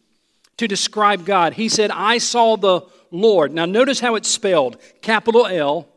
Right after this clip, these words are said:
small case R, small ca-, uh, small case O, small case R D. Now, if you look down at verse three, you'll see the word Lord again,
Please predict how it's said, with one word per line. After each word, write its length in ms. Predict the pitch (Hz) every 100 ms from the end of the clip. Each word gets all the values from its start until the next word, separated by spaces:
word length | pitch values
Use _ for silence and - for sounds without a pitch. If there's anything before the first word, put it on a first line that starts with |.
| _ _ _
small 420 | - - 214 226 220
case 340 | 214 214 202
R, 400 | 175 151 156 170 _ _
small 380 | - 208 202 196
ca-, 220 | 202 190
uh, 160 | 160
small 340 | 156 - 214 208
case 220 | 220 185
O, 400 | 180 170 143 156 _ _
small 320 | - 196 190
case 240 | 180 175 -
R 320 | 151 147 147
D. 380 | 135 156 117 90 _ _ _ _ _ _ _ _ _ _ _ _ -
Now, 120 | 196
if 200 | 196 190
you 120 | 208 208
look 180 | 269
down 160 | 220 226
at 80 | 214
verse 240 | 208 -
three, 240 | - 277 240
you'll 160 | 220
see 220 | - 233
the 100 | 202
word 260 | 190 196 185
Lord 280 | 185 196 180
again, 460 | 160 226 220 196